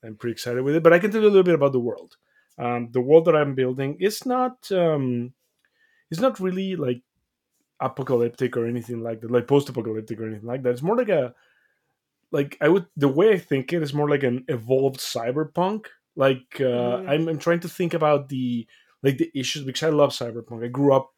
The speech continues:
Speaker 1: reading cyberpunk, like, watching Blade Runner,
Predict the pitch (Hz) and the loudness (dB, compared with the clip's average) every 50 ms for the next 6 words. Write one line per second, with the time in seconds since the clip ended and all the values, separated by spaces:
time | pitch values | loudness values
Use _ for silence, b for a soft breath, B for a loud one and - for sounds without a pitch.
0 | _ _ _ _ _ 131 131 135 123 120 117 110 - 110 110 110 107 110 104 _ | _ _ _ _ _ -4 -2 -2 -2 -4 -6 -8 -10 -14 -14 -14 -14 -14 -16 _
1 | 113 113 107 107 101 107 107 110 107 - 117 117 120 123 120 120 - - 135 127 | -14 -14 -14 -14 -14 -14 -14 -14 -14 -12 -6 0 0 0 0 0 -4 -6 -4 -4
2 | 123 123 120 113 107 b b b b b b _ 131 131 135 127 120 - 120 120 | -4 -4 -6 -6 -8 b b b b b b _ 0 2 2 2 0 -2 -2 -2
3 | 120 120 120 117 117 113 113 113 107 | 0 0 0 -2 -2 -4 -4 -6 -8